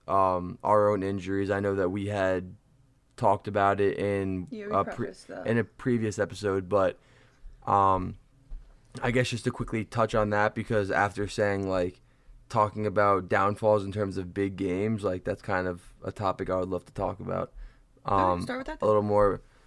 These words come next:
Speaker 1: All right, yeah, so let's do that. So, <sighs>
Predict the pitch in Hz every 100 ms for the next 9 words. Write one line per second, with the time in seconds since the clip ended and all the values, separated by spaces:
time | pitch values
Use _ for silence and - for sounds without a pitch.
0 | - - 127 123 110 - 113 101 113 104
1 | 98 90 - - 113 107 104 98 92 _
2 | _ _ - - _ _ _ _ _ _
3 | _ -